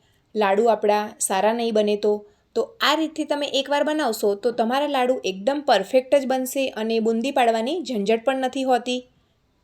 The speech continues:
હવે ચાસણી આપણી એકદમ સરસ ઉકળી ગઈ છે, તો તેને ચેક કરી લઈશું કે તેમાંથી એક તાર બન્યો છે કે નહીં. ચેક કરવા માટે આપણે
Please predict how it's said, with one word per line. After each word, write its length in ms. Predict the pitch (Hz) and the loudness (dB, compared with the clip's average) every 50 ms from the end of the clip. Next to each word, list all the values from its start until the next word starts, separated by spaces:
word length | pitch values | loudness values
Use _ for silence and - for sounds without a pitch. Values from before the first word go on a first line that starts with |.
| _ _ _ _ _ _ _ _ _ _ _ _ _ - | _ _ _ _ _ _ _ _ _ _ _ _ _ -2
હવે 180 | 233 240 247 | 0 2 2
ચાસણી 460 | 247 - 240 202 208 - 269 294 320 | 2 2 0 0 0 -2 -4 -2 -2
આપણી 300 | 311 294 311 302 302 - - | -2 -4 -4 -6 -8 -6 -6
એકદમ 320 | 196 185 196 196 254 277 294 | -6 -6 -2 -2 -2 -2 0
સરસ 500 | - 294 254 254 262 277 262 - - _ - | -2 0 0 2 2 0 0 -4 -6 _ -10
ઉકળી 300 | 226 214 - 254 277 254 | -8 -4 -2 0 0 2
ગઈ 200 | 269 269 269 262 | 2 2 2 2
છે, 240 | 254 - 285 269 254 | 0 -2 -2 -2 0
તો 180 | 262 - 254 | 0 0 0
તેને 240 | 247 233 214 220 240 | 2 2 0 -2 -2
ચેક 340 | 247 - 220 202 214 208 - | -2 2 2 2 2 2 0
કરી 200 | - 285 285 285 | 0 0 0 2
લઈશું 380 | 269 277 262 247 - - 262 254 | 2 2 0 0 -2 -4 -6 -6
કે 280 | - 254 247 247 254 | -2 2 4 4 4
તેમાંથી 460 | 247 247 220 208 208 214 214 233 208 - | 4 4 0 0 0 -2 -2 -4 -2 0
એક 220 | 196 220 247 - - | 0 0 0 0 0
તાર 200 | 226 208 208 226 | 0 0 2 0
બન્યો 240 | 196 196 196 214 247 | 0 0 0 0 -2
છે 160 | 254 - 269 | 0 0 0
કે 140 | 269 269 262 | 0 0 -2
નહીં. 260 | 254 254 254 254 254 - _ _ _ _ _ _ - | -2 -2 -4 -4 -6 -10 _ _ _ _ _ _ 0
ચેક 160 | - 277 294 294 - | 2 2 2 2 2
કરવા 200 | 320 302 311 302 | 0 0 0 0
માટે 360 | 285 285 277 277 277 269 269 | -2 -4 -4 -2 -2 -2 -2
આપણે 500 | - - 226 - 220 220 220 233 233 233 | -4 -8 -8 -4 0 0 0 0 0 -4